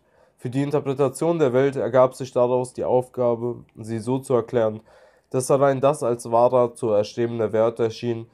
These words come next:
was jederzeit verfügbar war. Alles Unverfügbare aber sich als wertneutral, als gleichgültig herausstellte. Das war das gemeinsame Programm der hellenistischen Philosophie,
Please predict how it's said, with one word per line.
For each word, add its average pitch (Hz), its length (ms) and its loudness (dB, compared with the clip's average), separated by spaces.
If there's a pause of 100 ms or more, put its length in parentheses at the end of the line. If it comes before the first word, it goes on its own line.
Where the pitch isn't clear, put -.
(320)
was 113 260 0
jederzeit 127 480 2
verfügbar 113 600 -4
war. 98 260 -4 (840)
Alles 143 340 0
Unverfügbare 143 800 0
aber 117 260 4
sich 113 240 -4
als 104 200 -2
wertneutral, 117 720 0
als 95 240 -6
gleichgültig 110 680 -2
herausstellte. 107 760 -6 (840)
Das 151 220 2
war 139 360 0
das 117 260 -8
gemeinsame 123 560 2
Programm 120 400 -2
der 113 80 -2
hellenistischen 110 680 -6
Philosophie, 104 680 -10